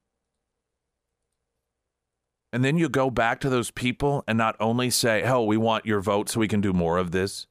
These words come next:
but, "I want some, what little money you have left."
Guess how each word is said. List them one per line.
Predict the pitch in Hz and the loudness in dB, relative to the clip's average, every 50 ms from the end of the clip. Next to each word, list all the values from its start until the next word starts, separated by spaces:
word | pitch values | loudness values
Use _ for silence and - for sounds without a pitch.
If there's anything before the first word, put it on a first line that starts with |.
| _ _ _ _ _ _ _ _ _ _ _ _ _ _ _ _ _ _ | _ _ _ _ _ _ _ _ _ _ _ _ _ _ _ _ _ _
but, | 113 107 - _ | -2 -2 -2 _
"I | - 107 113 | 0 0 0
want | 120 127 127 120 - - _ - | 2 2 0 0 0 -4 _ -6
some, | - - - 127 113 107 107 - | -4 -2 0 0 0 0 -2 -2
what | - 104 113 107 - | 0 0 0 0 0
little | 104 104 104 110 113 123 123 127 | 0 2 2 4 2 2 2 0
money | 123 113 104 104 98 101 107 107 | 0 2 2 2 2 0 0 0
you | 107 101 101 101 | 2 2 2 2
have | 95 101 92 90 82 | 2 0 -2 0 0
left." | 80 80 80 80 82 95 - - - _ | 0 0 2 2 0 0 -2 -8 -20 _